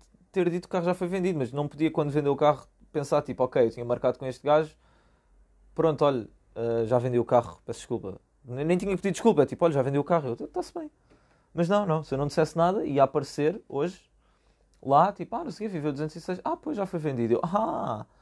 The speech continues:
mas dizer que é bom, tá quieto. Eu começo a achar que isto é uma constante com pessoas que vendem carros no L X, eu não percebo. Eu, quando estava a vender o Polo,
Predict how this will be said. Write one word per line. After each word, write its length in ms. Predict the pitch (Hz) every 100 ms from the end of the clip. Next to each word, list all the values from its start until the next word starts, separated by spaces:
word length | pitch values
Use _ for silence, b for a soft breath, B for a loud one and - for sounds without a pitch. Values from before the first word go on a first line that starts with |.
| b b
mas 160 | - 107
dizer 300 | 110 107 123
que 100 | 123
é 80 | 127
bom, 160 | 143
tá 180 | 151 170
quieto. 360 | 170 156 139 - _ _ b b b b b -
Eu 80 | 160
começo 260 | 190 185
a 20 |
achar 160 | 180 175
que 120 | 175
isto 120 | 151
é 40 | 156
uma 120 | 151
constante 480 | 147 139 - 127 107
com 140 | 113
pessoas 240 | 113 117 113
que 80 |
vendem 240 | 117 110 107
carros 480 | 110 110 - - - _ _ _ _
no 80 | -
L 100 | 113
X, 200 | - 107
eu 80 | 123
não 100 | 127
percebo. 320 | - - - _ - _ _ - _ _ _ -
Eu, 120 | 151
quando 160 | 156 165
estava 160 | 151
a 20 | 143
vender 220 | 143 143
o 100 | 117
Polo, 340 | - 117 135